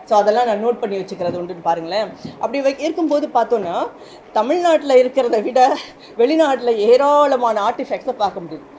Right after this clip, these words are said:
இப்போ உதாரணமா நான் இருக்கிற, அம், ஊர் பேரு வந்து ஸ்டுட்கார்ட் அப்படிங்கிற ஊர். அந்த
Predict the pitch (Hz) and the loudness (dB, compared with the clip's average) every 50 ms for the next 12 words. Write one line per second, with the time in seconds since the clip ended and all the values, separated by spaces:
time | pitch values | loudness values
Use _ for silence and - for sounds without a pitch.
0 | - - - - - - 247 240 254 277 262 269 277 285 277 285 285 277 254 247 | -20 -20 -20 -4 0 2 2 4 4 4 2 2 2 0 0 0 0 0 0 0
1 | 269 277 277 285 302 285 311 285 277 247 220 202 190 185 - - 208 202 202 196 | 0 0 0 -2 -2 0 2 4 6 6 6 6 4 2 2 0 0 2 2 2
2 | 196 190 202 208 226 262 285 277 - 254 240 240 233 226 208 214 247 330 - - | 0 -2 -4 -2 0 0 0 0 2 2 2 4 4 4 2 2 0 -4 -4 -6
3 | 285 240 220 269 226 202 - 196 180 185 196 190 196 190 185 180 180 170 - - | -8 -2 2 2 2 2 2 0 -4 -4 -4 -4 -4 -4 -4 -4 -6 -8 -10 -14
4 | - - - - - - 240 277 | -20 -20 -20 -18 -12 -6 -4 -4